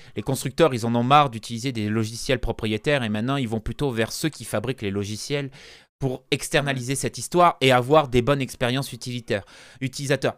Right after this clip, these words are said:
Tesla a foutu un coup de pied dans la fourmilière et tout le monde maintenant va voir Google ou va voir Amazon dans ce, dans, dans, dans notre cas avec, euh, Stellantis.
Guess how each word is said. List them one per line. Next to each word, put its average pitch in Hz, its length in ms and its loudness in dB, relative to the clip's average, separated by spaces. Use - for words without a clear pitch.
Tesla 180 400 8
a 165 40 10
foutu - 280 -4
un 127 80 2
coup 151 120 -2
de - 60 -10
pied 165 120 0
dans 143 100 2
la 113 100 4
fourmilière 131 520 0
et 120 60 2
tout 127 120 -8
le 127 60 -2
monde 143 160 -2
maintenant 127 300 0
va 113 100 2
voir 120 260 4
Google 131 440 2
ou 113 40 -6
va 107 120 4
voir 120 300 2
Amazon 101 360 2
dans 104 180 -2
ce, 98 360 -2
dans, 104 180 -4
dans, 101 260 -6
dans 104 160 -6
notre 107 280 -6
cas 120 200 -2
avec, 104 260 -6
euh, 95 60 -8
Stellantis. - 580 -14